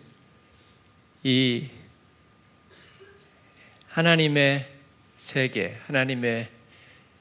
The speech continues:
그 보좌를 중심으로 짜여져 있는 바로 그 하나님의, 예, 어미로운 통치의 자리를 보여주시죠.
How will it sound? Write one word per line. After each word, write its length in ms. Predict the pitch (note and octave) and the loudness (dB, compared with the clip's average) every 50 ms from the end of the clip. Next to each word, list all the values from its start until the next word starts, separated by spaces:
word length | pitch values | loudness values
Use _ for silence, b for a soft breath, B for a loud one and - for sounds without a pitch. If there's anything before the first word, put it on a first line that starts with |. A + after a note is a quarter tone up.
| _ _ _ - - - - | _ _ _ -20 -18 -14 -8
그 340 | - C#3 B2+ B2 A2+ A#2 C3 - | -4 -2 -2 -2 -2 -4 -8 -6
보좌를 440 | - C3+ C#3 D3 D3+ D3 D3+ D3+ | -2 -2 2 2 4 4 4 2
중심으로 800 | C#3+ - D3 C#3 C3+ - D#3+ C#3 C#3 C3+ C3 B2+ A#2+ A2 G#2+ B2 C3 - - - | 0 -2 -4 -4 -4 -4 -4 -4 -2 0 0 0 0 -2 -6 -10 -14 -20 -16 -8
짜여져 680 | - C#3 C#3 D3 D#3 D3+ C#3 C#3 B2 B2 A#2+ A2 A2+ A2+ - - - | -4 -2 0 0 0 0 0 0 0 0 -2 -4 -6 -10 -14 -16 -12
있는 560 | F#3+ C#3 A#2 A#2+ A#2 A2 G#2+ A2+ C3+ E3 E3+ E3 - b b b b b b b b b b b b b _ _ _ - _ _ _ - - | -8 -8 -6 -6 -4 -4 -4 -4 -4 -4 -6 -8 -12 b b b b b b b b b b b b b _ _ _ -20 _ _ _ -18 -10
바로 240 | - B2 A#2+ A#2 | -8 -6 -6 -6
그 200 | A#2 - C3 A#2+ | -6 -4 -2 -2
하나님의, 760 | A#2+ A#2 C#3+ F3 F3 E3+ E3 D#3 D#3+ E3 E3 E3 D#3+ F3 - - - - - - - B2+ | -2 -2 0 0 0 2 2 2 2 4 4 2 2 -2 -6 -10 -20 -20 -20 -20 -16 -14
예, 180 | B2+ B2 - - | -14 -12 -10 -6
어미로운 540 | C3 C3+ C#3+ D#3+ D#3+ E3 E3 D#3+ D#3+ D#3+ | -2 0 2 4 4 6 4 4 2 0
통치의 520 | - - F#3+ A3+ G#3+ - - - A3+ G3 F3 | -2 -2 -2 -2 2 2 4 4 4 4 2
자리를 420 | - B2 A#2 A#2 A2+ A2 A#2 A#2+ | 2 0 -2 -2 -2 -4 -4 -6
보여주시죠. 800 | A#2 - - C3 C3 B2 A#2+ A2+ - - - - - F2 - | -8 -4 -2 0 0 0 0 0 0 0 0 -2 -4 -6 -6